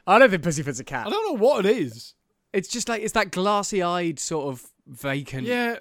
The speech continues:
Speaker 1: thing.
Speaker 2: like, like, like Mark Anthony, like, when he, when he strokes, he just kinda holds it in his fist and then just rubs his thumb over its head.
Speaker 1: Yeah, it's like,
Speaker 2: And it
Speaker 1: it's
Speaker 2: seems so pliable
Speaker 1: Yeah,
Speaker 2: as
Speaker 1: very
Speaker 2: well.
Speaker 1: sort of malleable, doughy
Speaker 2: Like,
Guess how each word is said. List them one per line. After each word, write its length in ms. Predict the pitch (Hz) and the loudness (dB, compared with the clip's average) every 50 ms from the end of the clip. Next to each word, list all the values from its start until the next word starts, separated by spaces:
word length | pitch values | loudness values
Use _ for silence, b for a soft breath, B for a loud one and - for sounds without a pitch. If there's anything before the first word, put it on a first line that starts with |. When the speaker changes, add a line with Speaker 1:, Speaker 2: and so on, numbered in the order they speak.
| - 185 | -10 -10
Speaker 1:
thing. 120 | 208 139 131 | -6 -4 -4
Speaker 2:
like, 160 | 240 240 - - | -4 -6 -6 -8
like, 160 | 196 226 208 | -8 -8 -6
like 140 | 208 233 233 | -6 -6 -6
Mark 280 | 226 240 247 247 220 - | -4 -2 -2 -2 -2 -2
Anthony, 280 | 240 247 226 196 151 | -4 -6 -4 -6 -6
like, 200 | 143 147 151 151 | -6 -4 -6 -6
when 100 | 147 160 170 | -6 -6 -8
he, 140 | 170 156 143 - | -8 -10 -10 -10
when 120 | 170 170 | -8 -8
he 60 | 170 | -8
strokes, 380 | 151 - - - 196 214 214 - | -8 -10 -8 -6 -4 -4 -4 -6
he 60 | - | -10
just 180 | 127 156 175 - | -14 -12 -12 -10
kinda 200 | - 220 214 175 | -8 -8 -8 -8
holds 360 | - - 180 208 226 208 185 | -6 -4 -4 -2 -2 -4 -4
it 40 | 160 | -8
in 60 | 143 | -10
his 120 | 139 127 | -10 -10
fist 500 | - - - _ - 196 170 - - - | -12 -16 -18 _ -8 -8 -8 -8 -10 -12
and 80 | 143 131 | -10 -10
then 80 | 135 131 | -10 -8
just 140 | 127 131 131 | -10 -10 -8
rubs 220 | 135 143 135 131 | -6 -8 -6 -8
his 100 | 135 120 | -10 -12
thumb 440 | - _ _ _ - - - 190 180 | -14 _ _ _ -6 -4 -4 -2 -2
over 200 | 147 127 113 113 | -4 -6 -6 -6
its 120 | 120 110 - | -8 -10 -12
head. 460 | - - - 143 165 156 117 107 98 | -14 -12 -10 -8 -6 -6 -8 -8 -8
Speaker 1:
Yeah, 160 | - 202 202 190 | -8 -6 -6 -6
it's 160 | 170 170 - | -8 -8 -8
like, 160 | 175 165 160 | -8 -8 -6
Speaker 2:
And 100 | - 165 | -6 -6
it 20 | 190 | -6
Speaker 1:
it's 80 | 185 | -6
Speaker 2:
seems 180 | - 214 214 196 | -6 -6 -6 -6
so 180 | - - 247 247 | -4 -4 -4 -4
pliable 680 | 226 _ - - 240 226 240 254 247 220 180 131 131 185 | -6 _ -12 -8 -6 -4 -2 -2 -2 -4 -6 -6 -2 0
Speaker 1:
Yeah, 100 | 202 190 180 | 0 0 0
Speaker 2:
as 60 | 165 | 2
Speaker 1:
very 160 | 156 196 208 180 | 2 4 4 4
Speaker 2:
well. 80 | 190 | 2
Speaker 1:
sort 220 | - - - 233 202 | 0 2 2 2 2
of 60 | 175 | 2
malleable, 840 | 180 185 185 185 185 180 180 175 170 165 147 160 156 151 151 147 139 135 _ _ _ _ - - 147 143 | 0 0 2 2 2 2 0 0 0 -2 -2 -4 -6 -4 -6 -6 -8 -12 _ _ _ _ -20 -18 -12 -4
doughy 600 | 131 175 165 165 165 160 147 139 143 156 135 110 - | 0 2 2 2 2 2 2 0 0 -2 -4 -6 -6
Speaker 2:
Like, 360 | 170 180 190 190 196 190 - | -6 -4 -2 -2 -2 -4 -6